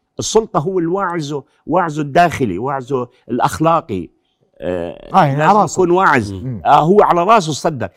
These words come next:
Speaker 2: طيب.
Speaker 1: يعني وزارة الزراعة ما بتقدر تمنعه، ولا الناس تقدر يمنعه إلا ضميره الداخلي.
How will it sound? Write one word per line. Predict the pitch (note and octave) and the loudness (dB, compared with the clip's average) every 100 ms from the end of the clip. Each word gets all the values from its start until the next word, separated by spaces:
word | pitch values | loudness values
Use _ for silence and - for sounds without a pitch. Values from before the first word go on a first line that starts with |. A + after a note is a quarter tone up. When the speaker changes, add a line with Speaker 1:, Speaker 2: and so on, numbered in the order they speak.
| _ | _
Speaker 2:
طيب. | D3+ | -2
Speaker 1:
يعني | A#2+ A#2+ - | 0 -2 -6
وزارة | B2 D3 G#3+ | -2 2 2
الزراعة | F3 G3 G3+ D#3+ | 2 -2 0 0
ما | E3+ | -2
بتقدر | F#3+ F3+ D#3 | -4 -4 -4
تمنعه، | - B2+ A2+ F2+ D#3 _ _ _ _ _ _ _ - | -2 -2 0 -2 -2 _ _ _ _ _ _ _ -4
ولا | C3 F#3 A#3+ A3 | 4 4 6 2
الناس | G3 D#3+ F3 F3 - | 0 -6 -4 -4 -6
تقدر | D#3+ C#3+ C#3 | -8 -4 -4
يمنعه | C3+ C3+ C#3+ | -2 -2 -4
إلا | B2 F3+ D#3 | -4 -4 -2
ضميره | C#3+ D3 F3+ D3 C3+ C3+ - | -2 -4 -2 -4 -6 -8 -12
الداخلي. | A#2+ A#2+ C3+ - F2+ D2 | -6 4 2 2 -10 -10